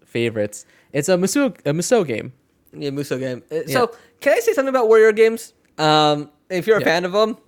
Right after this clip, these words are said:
Speaker 2: good for you. How do these games s-, keep releasing on the Nintendo Switch, and even, like, consoles, and the performance is trash?
Speaker 1: <laughs>
Speaker 2: Like,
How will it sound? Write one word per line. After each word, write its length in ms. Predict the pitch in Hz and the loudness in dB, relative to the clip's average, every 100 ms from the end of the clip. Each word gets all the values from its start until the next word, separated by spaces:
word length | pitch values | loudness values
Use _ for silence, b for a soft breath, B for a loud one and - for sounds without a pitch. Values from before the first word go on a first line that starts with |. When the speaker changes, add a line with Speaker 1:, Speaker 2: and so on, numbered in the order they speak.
| 165 | -8
Speaker 2:
good 160 | 160 151 | -6 -4
for 100 | 160 | -2
you. 320 | 143 160 175 b b b b _ _ _ _ - | 0 0 -2 b b b b _ _ _ _ -14
How 380 | - 240 277 466 | -8 -4 0 2
do 120 | 349 | 0
these 240 | 339 349 | -4 -6
games 540 | 269 226 226 226 214 - _ _ _ | 2 4 6 4 0 -12 _ _ _
s-, 300 | - - - _ - | -20 -20 -20 _ -16
keep 320 | - 247 247 | -6 -6 -4
releasing 520 | 240 160 175 - 160 | -4 -2 -4 -4 -6
on 180 | 110 147 | -4 -4
the 60 | 139 | -4
Nintendo 500 | 139 135 - 156 156 | -6 -8 -6 -4 -4
Switch, 240 | 135 - | -6 -8
and 140 | - 233 | -12 -12
even, 320 | 240 269 220 | -8 -2 0
like, 340 | 151 - - | -2 -6 -16
consoles, 640 | - 170 156 - 117 110 - b b b | -6 -4 -4 -4 -6 -6 -10 b b b
and 140 | 196 | -8
the 60 | 160 | -8
performance 720 | - 170 - 208 208 196 180 - | -12 -16 -4 0 2 0 -2 -4
is 220 | 151 143 | -4 -4
trash? 840 | - - - 139 131 123 117 - - 208 | -12 -18 -6 -2 0 -2 -6 -8 -4 -4
Speaker 1:
<laughs> 160 | - - | -6 0
Speaker 2:
Like, 440 | 165 160 156 151 | 4 6 4 2